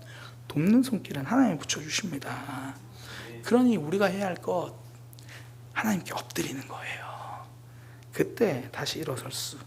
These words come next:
있는 겁니다. 두 번째, 하나님께 엎드리면 하나님이 모세를 통-, 이게 무슨 말씀을 하시냐면, "너는 이제 내가 일할 것을 볼 거다." 그 얘기를 하세요. 하나님께 엎드리면 하나님 주신 답이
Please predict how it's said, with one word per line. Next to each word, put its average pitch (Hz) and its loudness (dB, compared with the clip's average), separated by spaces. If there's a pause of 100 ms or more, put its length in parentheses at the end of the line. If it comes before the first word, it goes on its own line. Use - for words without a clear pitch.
(320)
있는 135 -4
겁니다. - -14 (1000)
두 208 10
번째, 240 12
하나님께 233 8
엎드리면 139 2 (180)
하나님이 202 6
모세를 156 4
통-, - -8
이게 139 -4
무슨 131 0
말씀을 196 4
하시냐면, 151 0 (420)
"너는 180 8
이제 147 2
내가 135 4
일할 143 -2
것을 - -4
볼 - -4
거다." - -4
그 160 6
얘기를 165 0
하세요. - -10 (680)
하나님께 262 10
엎드리면 131 0 (320)
하나님 226 6
주신 190 4
답이 139 0